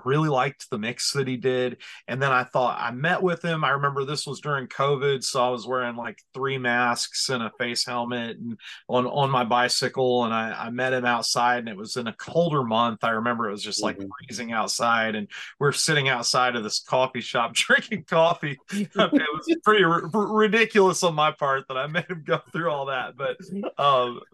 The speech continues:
Speaker 1: but I, yeah, we, we, we did all that, and I think I, I even rode my bicycle there, you know, and it was,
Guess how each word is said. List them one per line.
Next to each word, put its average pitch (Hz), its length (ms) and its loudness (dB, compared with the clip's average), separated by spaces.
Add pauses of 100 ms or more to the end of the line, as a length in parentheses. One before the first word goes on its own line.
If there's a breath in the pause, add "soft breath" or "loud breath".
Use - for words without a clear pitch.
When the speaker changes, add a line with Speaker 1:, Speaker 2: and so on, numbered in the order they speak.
Speaker 1:
but 151 240 -2
I, 139 280 0 (120)
yeah, 151 280 -2
we, 151 180 -4
we, 156 520 -4 (160)
we 160 120 -4
did 143 180 0
all 131 200 6
that, 123 340 2 (100)
and 120 340 -2 (320 loud breath)
I 160 140 0
think 226 300 -2
I, 180 220 4
I 170 240 2
even 175 180 2
rode 143 240 2
my 127 140 2
bicycle 110 260 -4 (400)
there, 107 400 -4
you 110 180 -4
know, 110 200 -2
and 110 80 -4
it 113 80 -4
was, 110 280 -4